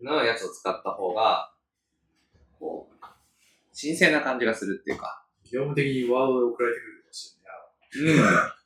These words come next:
Speaker 1: 別に仕事じゃないんで、これは。そうそうそうそう。
Speaker 2: プライベートのことだから。
Speaker 1: うん。いや、なあ、ウェブデザイン難しいっすよ。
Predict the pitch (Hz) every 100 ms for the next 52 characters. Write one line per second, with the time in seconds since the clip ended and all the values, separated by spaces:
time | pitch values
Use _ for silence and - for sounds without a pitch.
0 | _ 123 - - 170 208 180 127 110 85
1 | 82 73 71 - _ _ _ _ _ -
2 | - _ 101 92 92 87 - 90 - -
3 | _ _ _ _ - 101 98 101 - _
4 | _ _ _ _ _ _ _ - 113 92
5 | - _ _ _ _ _ _ _ _ _
6 | _ _ _ _ - 92 95 95 - 92
7 | 92 101 113 151 165 175 170 143 117 113
8 | 113 135 175 180 196 180 - 151 147 139
9 | 135